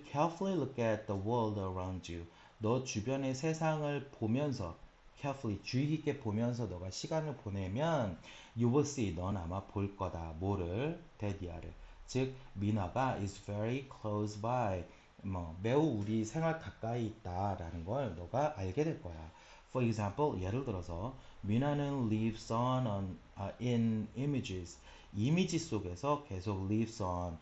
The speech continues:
계속 생활을 하고 있다, 살고 있다. 근데 이 이미지가 어떤 이미지니?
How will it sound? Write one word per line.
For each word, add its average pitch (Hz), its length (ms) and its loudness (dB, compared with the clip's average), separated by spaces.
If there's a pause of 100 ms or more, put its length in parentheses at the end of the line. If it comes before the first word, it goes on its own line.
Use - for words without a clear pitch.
(280)
계속 104 460 -2
생활을 139 420 -2
하고 123 200 -2
있다, 90 240 -10
살고 151 360 -2
있다. 85 380 -10 (140)
근데 110 260 -2
이 117 100 2 (120)
이미지가 95 360 -4
어떤 101 320 -2
이미지니? 104 640 0